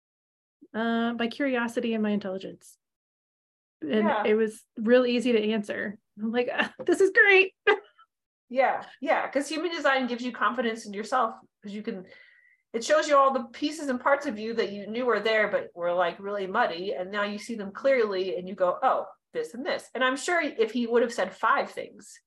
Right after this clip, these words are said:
Speaker 2: you could have come up with five things right off the
Speaker 1: Yeah.
Speaker 2: top of your head. Um, and that's part of why I love it too, 'cause it, it helps you to see all of these things. And so when people have that question, 'cause I'm the same way, if someone was like,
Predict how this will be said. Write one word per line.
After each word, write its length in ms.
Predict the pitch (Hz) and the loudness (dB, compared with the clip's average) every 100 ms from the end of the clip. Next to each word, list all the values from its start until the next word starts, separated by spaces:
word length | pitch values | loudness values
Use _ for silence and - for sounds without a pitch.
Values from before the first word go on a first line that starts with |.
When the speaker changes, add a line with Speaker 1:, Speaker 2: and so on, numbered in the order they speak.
| _ | _
Speaker 2:
you 100 | 185 | -12
could 140 | 185 | -10
have 140 | 175 - | -10 -10
come 140 | 180 | -10
up 160 | 151 - | -8 -10
with 120 | - | -16
five 340 | - 190 147 - | -6 -6 -6 -14
things 320 | - - - | -18 -20 -10
right 160 | - 269 | -4 0
off 80 | |
the 40 | 240 | 2
Speaker 1:
Yeah. 100 | 214 | 0
Speaker 2:
top 220 | 233 220 | -2 -4
of 100 | 185 | -6
your 100 | 180 | -10
head. 240 | 185 180 - _ _ _ _ _ _ _ | -12 -12 -14 _ _ _ _ _ _ _
Um, 580 | 202 196 185 175 165 - _ _ _ - | 0 2 2 0 -12 -20 _ _ _ 0
and 520 | 214 208 202 190 190 _ _ _ _ _ _ _ 240 | 2 2 -2 -8 -14 _ _ _ _ _ _ _ 0
that's 240 | 240 - - _ | 0 -4 -18 _
part 220 | - 214 | -2 0
of 180 | 202 202 | 0 0
why 200 | 202 208 | 2 4
I 20 | |
love 200 | 185 202 | 4 0
it 80 | 160 | -2
too, 240 | - 190 175 | -4 -4 -4
'cause 180 | - | -10
it, 180 | 170 - | -14 -10
it 60 | 185 | -10
helps 360 | 175 180 - - | -2 -2 -4 -14
you 80 | 165 | -14
to 100 | 147 | -14
see 520 | - 190 175 156 170 _ _ _ _ _ _ _ _ _ _ _ _ _ _ _ _ 170 | -12 -12 -12 -16 -20 _ _ _ _ _ _ _ _ _ _ _ _ _ _ _ _ 4
all 160 | 185 | 4
of 80 | 180 | 4
these 160 | 170 - | -2 -6
things. 320 | 180 107 - | -6 -6 -14
And 100 | 180 | -6
so 160 | 175 156 | -2 -2
when 100 | 156 | -4
people 320 | 180 151 151 | -6 -2 -2
have 200 | - 170 | 0 -2
that 180 | 147 - | -2 -2
question, 500 | 160 156 - 139 156 | -4 -4 -6 -6 -8
'cause 120 | - | 0
I'm 180 | 226 269 | 2 2
the 80 | 247 | 0
same 240 | 240 220 196 | 0 0 2
way, 140 | 190 | 0
if 100 | 165 | 0
someone 240 | 220 190 185 | -4 -2 -2
was 120 | 190 | 0
like, 260 | 170 175 | 0 -2